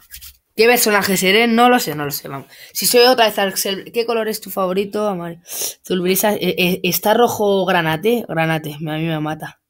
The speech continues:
Rojo no. Aunque verde oscuro también está muy flama.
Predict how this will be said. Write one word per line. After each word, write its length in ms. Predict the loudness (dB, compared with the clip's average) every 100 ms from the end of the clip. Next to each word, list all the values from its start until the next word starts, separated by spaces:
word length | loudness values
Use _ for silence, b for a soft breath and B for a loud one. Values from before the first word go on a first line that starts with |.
| _ -6
Rojo 260 | -6 -8
no. 240 | -14 -16 _ _ _ _ -20 B B B
Aunque 200 | 2 4
verde 200 | 6 6
oscuro 320 | 4 4 2 2
también 160 | 2
está 160 | -2 -4
muy 100 | -4
flama. 400 | -6 -8 -8